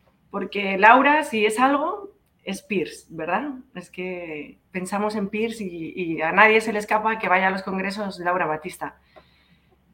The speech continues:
Mm, por tanto, por supuesto,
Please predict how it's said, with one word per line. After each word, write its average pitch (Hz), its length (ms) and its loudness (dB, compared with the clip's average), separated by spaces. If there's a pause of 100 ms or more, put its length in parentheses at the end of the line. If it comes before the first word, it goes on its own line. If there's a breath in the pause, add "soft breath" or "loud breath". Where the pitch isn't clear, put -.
(120)
Mm, 202 1120 2 (240)
por 196 160 -8
tanto, 220 560 0 (180)
por 208 140 -6
supuesto, 220 800 -4